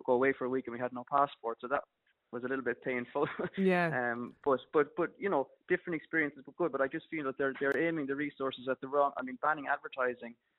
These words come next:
Speaker 1: you know, I mean, what, what would that achieve? If, if you're looking to increase breastfeeding rates, then surely you should be looking at maternity leave. Um, with,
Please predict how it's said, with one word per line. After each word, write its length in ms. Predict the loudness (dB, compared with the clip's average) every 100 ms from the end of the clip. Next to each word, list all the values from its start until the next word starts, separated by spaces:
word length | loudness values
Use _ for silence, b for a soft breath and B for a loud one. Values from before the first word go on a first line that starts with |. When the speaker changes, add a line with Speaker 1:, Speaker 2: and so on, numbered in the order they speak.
| _ _ -8
Speaker 1:
you 120 | -2 2
know, 160 | 2 2
I 40 |
mean, 140 | 0
what, 160 | 2 2 -2 _
what 160 | 2 2
would 100 | 2
that 120 | 0
achieve? 420 | -2 -4 -4 -4 -6
If, 100 | -6 -2
if 260 | -2 2
you're 120 | 4 4
looking 220 | 4 0
to 80 | 0
increase 360 | 0 0 -4 -6 -16 2
breastfeeding 480 | 4 4 -2 -2 4
rates, 300 | 6 6 2 -2
then 120 | -2 2
surely 220 | 4 4
you 80 | 2
should 100 | 0
be 60 | 0
looking 240 | 0 -2
at 80 | -6
maternity 440 | -2 2 2 2
leave. 240 | 0 0 -2 -12 b b b -2
Um, 400 | 0 2 0 2
with, 160 | 2